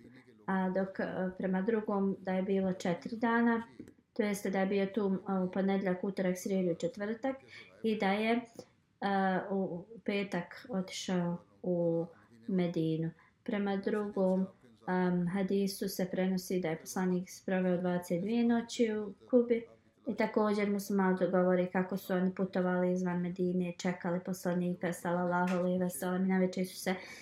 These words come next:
razočarani vraćali u Medinu.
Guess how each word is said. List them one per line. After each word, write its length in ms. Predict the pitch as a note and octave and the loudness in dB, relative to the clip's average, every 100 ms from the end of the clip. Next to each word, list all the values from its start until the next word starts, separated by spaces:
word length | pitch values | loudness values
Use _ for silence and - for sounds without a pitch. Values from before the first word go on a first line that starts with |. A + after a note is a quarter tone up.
| - - | -20 -6
razočarani 920 | - A3 G#3 G#3+ G#3+ G#3 G3 F#3+ G3 | 2 2 4 2 4 4 6 4 2
vraćali 640 | G3 G3+ F#3+ - F#3+ F#3 F#3 | 2 2 2 2 4 4 4
u 20 | |
Medinu. 600 | F3+ F3+ F3 F3 F3 F3 | 2 2 0 0 0 -2